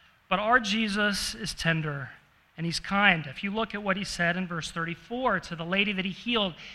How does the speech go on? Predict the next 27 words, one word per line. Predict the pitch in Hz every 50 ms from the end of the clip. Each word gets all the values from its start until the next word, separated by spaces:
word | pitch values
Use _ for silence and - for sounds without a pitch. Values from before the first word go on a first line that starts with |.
| - - - - -
he | - - 190
did, | 180 214 214 202
he | 240 165 - 214
called | 202 - - 180 180 185 160
her | 165 170
daughter. | 156 151 139 139 147 135 139 139 165 180 - - _ _ _ _ _ _ _ _ _ _ _ _ _ _ _ _ _ _ _ _ _ _ _ _
That's, | - 156 151 - - - - - _ -
that's | 151 151 -
also | 202 196 190 196 - - 202 196 180 170 165 165 - - - _ _ _ _ _ _ _ _ _ -
a | - 170
word | 165 170 185 190 190 185
of | 170 139 143
relationship | 165 160 165 165 165 156 - 170 151 143 - - 151 139 - - 247 - _ _ _ _ _ _ _ _ _ _ _ _
and | - 143 139
of | 135 -
kindness. | - 170 165 165 170 147 127 123 - - - - - - _ _ _ _ _ _ _ _ _ _ _ _ _ _ _ -
So | - - 208 202
this | 185 208 302 285 -
is | 330 269 247
what | 269 285 247 226
makes | 226 220 226 240 262 - - - - - - - - _ _ _ _ _ - - - - -
the | 180
difference | 165 151 147 214 247 240 - - 208 175 165 -
between | - 202 185 - - 214 202
a | 196
religious | 180 170 185 180 190 220 262 294 247 277 269 -
person | - - 247 233 226 - - 240 226 233 233